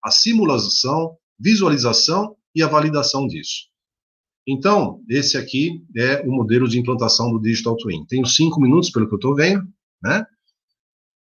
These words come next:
E os desafios vai depender do número de características que você vai aplicar ao Digital Twin, né? O número de itens, não só o número, e ver também, tem stakeholder,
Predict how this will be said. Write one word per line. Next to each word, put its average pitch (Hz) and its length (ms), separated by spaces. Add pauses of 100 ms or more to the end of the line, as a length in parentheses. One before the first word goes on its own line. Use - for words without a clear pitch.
(680)
E 220 220
os 202 140
desafios 220 460
vai 220 140
depender 208 760
do 147 100
número 226 280
de - 100
características 131 840
que 98 80
você 107 240
vai 123 120
aplicar 156 300
ao 156 100
Digital 156 360
Twin, 147 320
né? 147 200 (640)
O 262 80
número 185 280
de 180 100
itens, 185 640 (1600)
não 214 160
só 190 240
o 160 40
número, 143 480
e 135 80
ver 160 200
também, 131 520 (420)
tem 127 520 (200)
stakeholder, 156 880